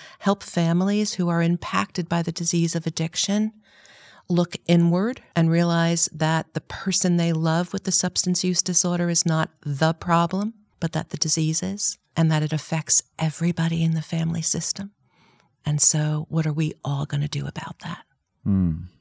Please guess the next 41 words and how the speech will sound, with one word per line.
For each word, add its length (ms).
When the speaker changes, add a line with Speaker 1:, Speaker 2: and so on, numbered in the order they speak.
Speaker 2:
One 280
of 80
the 280
interesting 500
details 520
about 260
your 140
life 420
is 240
you 320
are 280
fresh 840
out 220
of 360
your 120
own 220
treatment 400
program 500
Speaker 1:
Hmm. 560
Speaker 2:
that 100
you 80
went 200
from. 340
And 180
I 120
love 300
that 320
so 300
much. 280
I'm 500
always 600
doing 520
programs 560
or 40
retreats 540
or 60
things 400
to 120
work 220
on 60
myself. 560